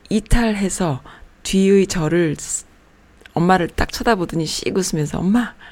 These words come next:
I love you." 하는데 정말 뜬금없이 했던 말이라고.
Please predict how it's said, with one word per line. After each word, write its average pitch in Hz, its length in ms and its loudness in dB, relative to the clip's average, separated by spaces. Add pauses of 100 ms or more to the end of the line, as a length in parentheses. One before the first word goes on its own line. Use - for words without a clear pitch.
I 202 180 0
love 220 340 2
you." 190 160 2 (520)
하는데 185 340 0
정말 170 380 0
뜬금없이 226 960 0
했던 156 320 -4
말이라고. 147 560 -10